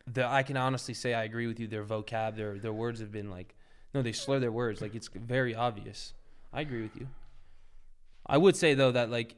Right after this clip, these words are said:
my one, and it's a, it's kind of a, a, a trap they're in just because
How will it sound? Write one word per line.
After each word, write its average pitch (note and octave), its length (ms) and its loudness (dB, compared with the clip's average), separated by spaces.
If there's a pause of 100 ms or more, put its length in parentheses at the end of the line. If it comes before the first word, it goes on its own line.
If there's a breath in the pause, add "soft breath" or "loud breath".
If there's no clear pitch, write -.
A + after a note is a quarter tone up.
(120)
my C#3 180 2
one, C#3 180 2 (180)
and C#3 140 -2
it's C#3 240 -2
a, C3+ 60 0 (220)
it's - 120 -6
kind D#3 160 2
of D3+ 80 2
a, - 420 -4
a, A2 240 -2 (200)
a A#2 40 -6
trap C3+ 380 2
they're A2+ 160 0
in A2 120 -4
just A#2+ 140 -10
because A#2 440 -4